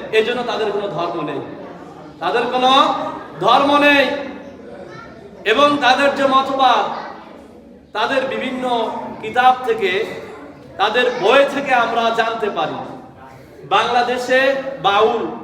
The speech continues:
এরকম একটি বই আছে এবং তাদের লেখা আরো অনেক বই আছে, যা আপনারা পড়লে জানতে পারবেন।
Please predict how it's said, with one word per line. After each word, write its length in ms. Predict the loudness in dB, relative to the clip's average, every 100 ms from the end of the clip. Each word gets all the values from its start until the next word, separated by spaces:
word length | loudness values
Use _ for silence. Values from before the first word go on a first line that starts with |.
| -16 -8
এরকম 280 | -4 -2 -2
একটি 240 | -4 -6 -4
বই 240 | 0 2
আছে 220 | 2 0
এবং 240 | -2 -2 -2
তাদের 280 | -2 -2 -2
লেখা 260 | -2 -2 -2
আরো 160 | 0
অনেক 240 | -2 -2 -4 -4
বই 180 | 0 0
আছে, 600 | -2 -4 -8 -8 -10 -12 -4
যা 120 | -2
আপনারা 380 | -2 -2 -4 -4 -2
পড়লে 220 | -2 0 -2
জানতে 240 | -4 -4
পারবেন। 360 | -6 -6 -4 -6